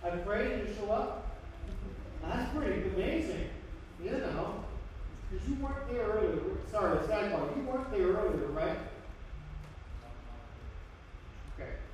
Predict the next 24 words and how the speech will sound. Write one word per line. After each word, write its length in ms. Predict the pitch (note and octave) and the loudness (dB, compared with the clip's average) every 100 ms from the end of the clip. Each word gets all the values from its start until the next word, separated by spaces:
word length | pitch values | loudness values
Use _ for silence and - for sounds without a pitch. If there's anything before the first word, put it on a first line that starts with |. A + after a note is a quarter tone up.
| - - - | -10 -8 -2
Uh, 300 | F3 - - - - | 0 0 0 -4 -2
thank 380 | F3+ F#3 G3+ G#3 | 0 0 0 0
you, 600 | G#3+ G#3+ G#3+ G#3 G#3 G3 | 2 6 8 8 4 2
others. 680 | G3+ F#3+ F3+ - - - - - | 2 2 2 -2 -4 -6 -8 -2
You 140 | F3+ F#3 | 0 2
know, 540 | F#3 F3+ F3 E3+ E3+ E3+ - - - E3 | 2 2 4 2 0 -4 -6 -8 -6 -2
I 60 | |
think 180 | F3 F#3 | 0 2
I 80 | F3+ | 4
heard 240 | F#3 F#3+ | 4 2
some 180 | G3 G3 | 0 -2
similar 300 | G3 A3+ A3 | 0 0 2
to 160 | G3+ F#3+ | 0 0
that 240 | F#3+ F#3+ | 0 0
from 120 | F3 F3 | -2 -2
the 80 | |
man 320 | F3 F3+ F#3+ F#3 | 0 0 0 0
on 100 | F3+ | 0
the 60 | |
other 180 | - - - | 0 0 0
side 220 | - - | 0 0
of 140 | - - | -2 -2
the 80 | F2+ | -2
aisle. 200 | - | -2